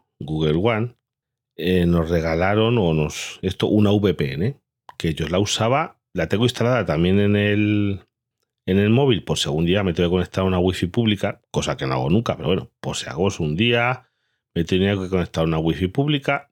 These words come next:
tenía ese V P N para usar. Pero donde sí que la usaba,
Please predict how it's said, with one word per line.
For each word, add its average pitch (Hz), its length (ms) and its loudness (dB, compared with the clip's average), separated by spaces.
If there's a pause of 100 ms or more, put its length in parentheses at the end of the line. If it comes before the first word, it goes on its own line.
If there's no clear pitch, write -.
tenía 95 260 2
ese 95 140 -2
V 87 180 2
P 87 140 0
N 107 160 0
para 69 160 -6
usar. - 360 -10 (560)
Pero 113 140 2
donde 104 160 4
sí 131 160 0
que 143 100 2
la 143 80 4
usaba, 139 560 0